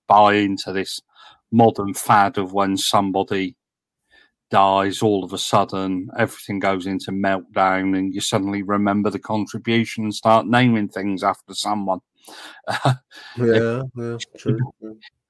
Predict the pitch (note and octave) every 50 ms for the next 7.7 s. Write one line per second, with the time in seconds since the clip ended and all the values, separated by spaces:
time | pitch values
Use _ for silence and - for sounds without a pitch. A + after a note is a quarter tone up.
0 | - - - B2+ B2+ - C#3+ B2 A2+ - B2 - A#2+ A#2 A#2 C3 B2 A#2 A2+ -
1 | B2 A#2+ A2+ G2 G2 F#2 - - - G2+ G2 F#2+ F#2 F#2 F#2 F#2+ - - - G#2
2 | G#2 G#2+ G#2 G2 _ _ _ _ _ _ _ _ _ _ - - - A2 A#2 A2+
3 | G2+ F#2 G2 G2 F2+ - - - - F#2 - - - G2 G2 G2 G2 F#2+ G2 G2+
4 | F#2+ _ _ _ _ _ _ _ _ _ - G#2+ A2 A2 A2 G#2+ G#2 G2+ G#2 G#2
5 | G2+ G2+ G2 F#2+ G#2+ G#2+ G#2 G2+ G2+ F#2+ - G2+ G2 F#2+ G2+ G2+ G2+ G2 G2 _
6 | _ _ _ _ - - - - _ - A#2+ A#2+ A#2 G#2 - A2 A#2 A#2+ - A#2+
7 | A#2 - - - - D#3+ C#3+ C3 - A2+ G#2 G2 -